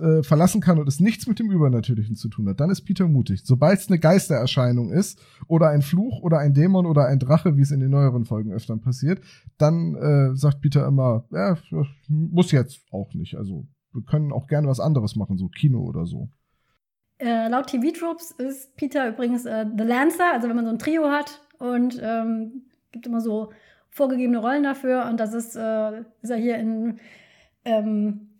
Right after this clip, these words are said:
Speaker 2: Begleitung mit zum Beispiel Han Solo, ähm, die, die Rolle des, des Lancers, der nah am Held dran ist, aber nicht selber der Hel-, äh, nicht selber der Held ist und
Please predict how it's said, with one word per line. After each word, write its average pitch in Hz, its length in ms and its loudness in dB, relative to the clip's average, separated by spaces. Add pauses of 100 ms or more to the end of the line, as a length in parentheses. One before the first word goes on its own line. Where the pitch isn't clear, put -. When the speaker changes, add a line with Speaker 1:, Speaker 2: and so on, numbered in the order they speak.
(120)
Speaker 2:
Begleitung 247 360 0
mit 247 120 2
zum 240 100 0
Beispiel 247 320 2
Han 247 140 6
Solo, 302 580 4
ähm, 254 420 4
die, 233 220 -4
die 226 120 -2
Rolle 233 380 0
des, 214 260 -4
des 226 160 -6
Lancers, 220 640 -2
der 220 540 -4 (440)
nah 269 400 0
am 254 160 4
Held 240 240 2
dran 254 220 2
ist, 302 200 2
aber 226 200 -2
nicht 233 160 0
selber 247 320 0
der 226 100 0
Hel-, 262 340 0 (140)
äh, 233 180 -2
nicht 240 200 2
selber 240 240 -4
der 233 80 0
Held 233 260 -2
ist 277 380 -4 (580)
und 254 400 4